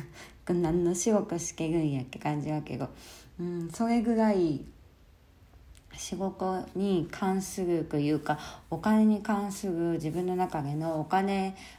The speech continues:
はこうしなきゃもらえないみたいな制限を外す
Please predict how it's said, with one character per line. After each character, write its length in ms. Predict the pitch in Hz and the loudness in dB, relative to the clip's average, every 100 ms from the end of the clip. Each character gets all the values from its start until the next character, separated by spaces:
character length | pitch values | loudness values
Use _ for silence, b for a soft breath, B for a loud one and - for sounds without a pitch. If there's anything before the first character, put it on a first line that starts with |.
| - | -4
は 200 | 214 196 | -2 -2
こ 200 | 196 208 | 0 -2
う 60 | 196 | 0
し 160 | - | 0
な 100 | 214 | 0
き 120 | 208 | 0
ゃ 60 | 190 | 0
も 180 | 180 180 | 0 2
ら 160 | 180 180 | 2 2
え 60 | |
な 200 | 180 180 | 2 0
い 80 | 180 | 0
み 160 | 160 151 | 0 -2
た 200 | 156 143 | -2 -2
い 60 | |
な 120 | 147 | -2
制 280 | 139 - 208 | -4 -2 -2
限 260 | 208 202 170 | 0 2 2
を 40 | |
外 340 | 151 170 165 185 | 0 -2 -2 -4
す 300 | - 190 | 0 -2